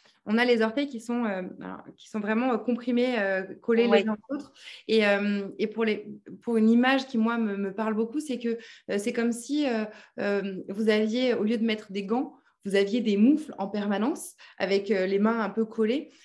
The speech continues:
Speaker 1: Finalement, euh, bah, vous n'allez pas avoir accès aux mêmes mouvements, euh, que si, euh, que si vous mettiez des gants.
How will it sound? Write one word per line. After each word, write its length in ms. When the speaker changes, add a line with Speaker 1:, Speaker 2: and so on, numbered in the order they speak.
Speaker 1:
Finalement, 640
euh, 320
bah, 180
vous 180
n'allez 160
pas 160
avoir 200
accès 300
aux 80
mêmes 240
mouvements, 720
euh, 120
que 260
si, 340
euh, 200
que 120
si 140
vous 180
mettiez 280
des 100
gants. 220